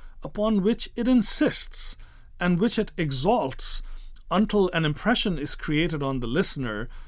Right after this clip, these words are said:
which is almost impossible to resist. The musician can then, if his skill be sufficient, lead his audience through the magic of sound to a depth and intensity of feeling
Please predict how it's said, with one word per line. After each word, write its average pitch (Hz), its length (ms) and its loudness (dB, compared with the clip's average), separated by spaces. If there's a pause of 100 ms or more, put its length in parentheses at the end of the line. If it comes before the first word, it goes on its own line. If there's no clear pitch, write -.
(120)
which 139 240 -2
is 127 220 -4 (200)
almost 151 680 2
impossible 127 880 -4
to 131 160 -4
resist. 123 640 -2 (640)
The 247 100 2
musician 247 560 6
can 131 380 -2
then, 143 560 0 (320)
if 147 160 -4
his 143 120 0
skill 262 320 2
be 165 140 0
sufficient, 123 720 -4 (580)
lead 202 440 6
his 220 260 4
audience 143 640 0
through 180 240 0
the 151 80 2
magic 139 640 0
of 135 120 -6
sound 123 680 -2 (340)
to 208 200 4
a 156 40 4
depth 151 540 0
and 214 80 4
intensity 190 600 2
of 131 120 0
feeling 123 640 -2